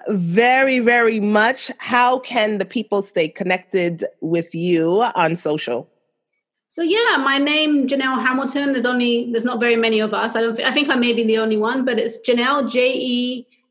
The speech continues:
Speaker 2: N E L L E Hamilton, H A M I L T O N, like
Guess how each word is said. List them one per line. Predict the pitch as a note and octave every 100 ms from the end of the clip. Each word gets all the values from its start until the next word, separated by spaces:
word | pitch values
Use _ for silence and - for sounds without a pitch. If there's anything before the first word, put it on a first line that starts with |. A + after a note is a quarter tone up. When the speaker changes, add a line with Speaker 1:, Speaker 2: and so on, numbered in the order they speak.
| _
Speaker 2:
N | A#3+ B3 B3+ C4 B3 -
E | A#3+ A#3+ G#3+
L | A3+ A#3+ -
L | A#3 A#3+ A#3+
E | A#3 A#3 A3+ A#3+
Hamilton, | A#3+ A#3+ - C#4+ D#4 D4 B3+
H | A#3
A | A#3 A3+
M | A3+ A3+
I | A3 G#3+ -
L | A3+
T | A3 A#3
O | A3 A#3
N, | A#3+
like | A3+ G3+ F#3+ -